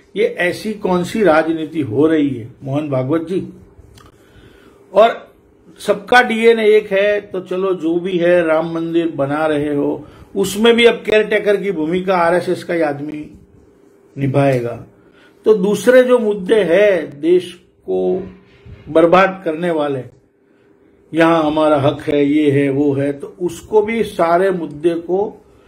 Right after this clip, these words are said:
दफन कर दो, मतलब के मुद्दे को मिटा दो। ये बात भी आरएसएस या भाजपा वाले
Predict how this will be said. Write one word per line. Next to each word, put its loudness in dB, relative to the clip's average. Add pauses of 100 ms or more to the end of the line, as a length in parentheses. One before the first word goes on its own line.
(300)
दफन 2
कर 0
दो, 4
मतलब -6
के 0
मुद्दे -2
को 0
मिटा 2
दो। 0 (920)
ये 2
बात 2
भी -6
आरएसएस -2
या 2
भाजपा -6
वाले -2